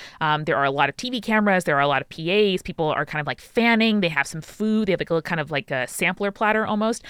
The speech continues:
of, like, different appetizers from the different, uh, restaurants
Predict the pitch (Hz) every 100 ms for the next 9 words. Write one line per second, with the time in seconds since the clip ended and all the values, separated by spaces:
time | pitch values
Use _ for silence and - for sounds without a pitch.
0 | - - 165 156 180 185 - 160 175 170
1 | 175 180 175 165 151 147 156 175 151 -
2 | 143 147 143 - 185 180 190